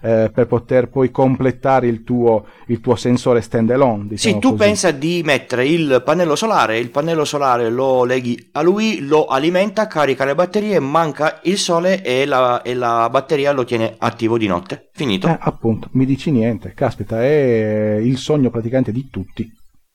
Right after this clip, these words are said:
Speaker 2: E se, e quando uscirà potrà essere una, una nuova scheda in-, interessante. Non so il, il prezzo,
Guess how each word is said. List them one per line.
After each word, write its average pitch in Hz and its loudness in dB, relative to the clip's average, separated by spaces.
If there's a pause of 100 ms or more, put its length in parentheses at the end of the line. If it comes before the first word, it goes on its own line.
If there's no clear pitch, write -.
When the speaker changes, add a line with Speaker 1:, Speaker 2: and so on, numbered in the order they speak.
(680)
Speaker 2:
E 202 2
se, 220 2
e 196 -2
quando 220 0
uscirà 180 2
potrà 131 -2
essere 127 0
una, 110 0
una 113 0
nuova 123 0
scheda 120 0
in-, 120 -2
interessante. 120 -2
Non 160 0
so 202 -2
il, 147 0
il 139 -4
prezzo, 220 0